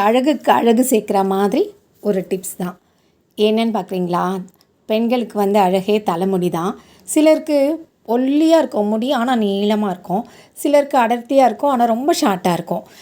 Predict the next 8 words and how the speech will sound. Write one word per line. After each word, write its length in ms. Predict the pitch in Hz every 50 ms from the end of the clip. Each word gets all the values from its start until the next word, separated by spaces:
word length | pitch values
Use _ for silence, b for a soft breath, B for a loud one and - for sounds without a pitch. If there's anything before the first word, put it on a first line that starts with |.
| B B B B B _
அப்படி 320 | - 226 220 214 220 262 269 254
இல்லாம 340 | 233 220 190 185 185 208 262 262 226
தலைமுடி 440 | 175 170 180 202 208 214 202 214 214 208 - 190
அடர்த்தியா 560 | 190 202 196 190 - _ - 240 226 247 269 262 208 185
நீளமா 420 | 190 208 220 233 247 262 254 262 247 - -
செழித்து 460 | 196 214 254 262 262 - _ 302 285 269
வளரணும் 580 | 226 202 196 190 180 185 180 180 190 190 175 - - _ _
அப்படின்னா 400 | 202 180 185 190 190 180 185 214